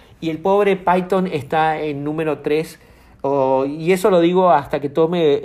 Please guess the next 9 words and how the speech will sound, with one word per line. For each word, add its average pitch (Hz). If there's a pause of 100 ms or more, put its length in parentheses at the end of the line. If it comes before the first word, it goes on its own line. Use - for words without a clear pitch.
(100)
el, 131
el 123
curso 147
de 131
Google 147
de 127
TensorFlow, 143
que 131
es -